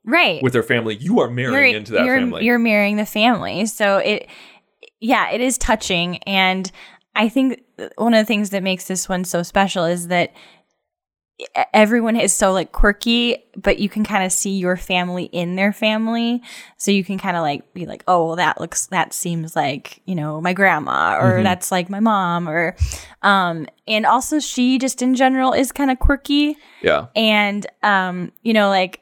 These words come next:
Speaker 1: Meg Ryan's character in Sleepless in Seattle, she's, like, you know, going to parties, which as a child, I thought we would be going out to a lot more parties like that. You know,
Speaker 2: Right?
Speaker 1: the New Year's
Speaker 2: The, the
Speaker 1: party
Speaker 2: New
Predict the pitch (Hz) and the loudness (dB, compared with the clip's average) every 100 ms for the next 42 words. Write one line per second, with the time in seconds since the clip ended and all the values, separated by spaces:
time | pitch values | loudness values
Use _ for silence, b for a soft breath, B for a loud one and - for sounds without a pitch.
0 | - 208 190 190 175 185 - 180 165 170 | -4 -2 0 0 0 -2 -2 0 0 0
1 | 165 170 170 170 165 170 170 175 165 151 | -4 -2 -2 -2 -4 -4 0 2 2 0
2 | - - - 208 190 180 - 175 156 165 | -2 -6 0 0 2 0 0 -4 -4 -4
3 | 160 165 - 170 160 160 170 - B B | -4 0 2 2 0 -4 -6 -8 B B
4 | B - 190 165 - 185 175 - 311 311 | B 0 0 0 0 2 2 2 0 2
5 | 240 196 - _ - 208 202 185 175 139 | 2 2 0 _ 0 2 4 2 2 2
6 | - 190 180 170 185 - 175 165 190 226 | 0 0 2 0 2 2 2 0 0 0
7 | 233 233 233 233 233 160 156 196 262 311 | 0 0 2 4 2 0 0 2 4 2
8 | 214 220 208 226 240 285 | -2 0 2 2 2 2